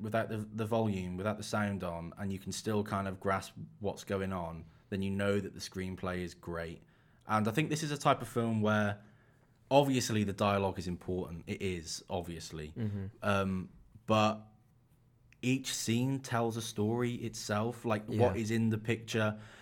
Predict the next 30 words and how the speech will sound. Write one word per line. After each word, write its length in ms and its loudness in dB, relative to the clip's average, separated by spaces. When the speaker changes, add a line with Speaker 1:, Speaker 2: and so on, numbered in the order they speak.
Speaker 1:
Everything 400 2
is 120 0
meticulously 840 0
placed. 600 0
The 100 0
characters 840 0
are 120 4
mani-, 360 6
are 140 4
meticulously 560 2
placed 320 0
in 120 0
each 300 -4
scene. 540 2
I 80 2
watched 240 4
a 40 2
video 240 2
yesterday 540 2
and 80 4
it 40 2
was 140 -6
talking 260 -2
about 160 2
the 60 0
lines, 880 2
um, 420 0
in 160 2
each 320 -2
scene. 460 2